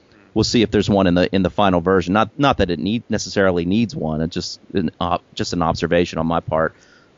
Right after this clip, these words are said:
But, um, yeah, th-, this to me really harkens back, uh,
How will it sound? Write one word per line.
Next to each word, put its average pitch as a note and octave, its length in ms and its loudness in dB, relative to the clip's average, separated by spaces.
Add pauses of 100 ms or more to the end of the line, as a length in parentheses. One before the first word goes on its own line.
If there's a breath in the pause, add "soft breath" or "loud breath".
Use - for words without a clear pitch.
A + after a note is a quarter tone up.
But, F#2+ 260 0
um, F#2 400 2
yeah, C#3+ 160 2
th-, A#2+ 160 0
this F3+ 200 0
to E3+ 100 0
me C#3+ 220 4
really B2+ 200 4
harkens B2 340 0
back, A2+ 320 2
uh, G2 280 2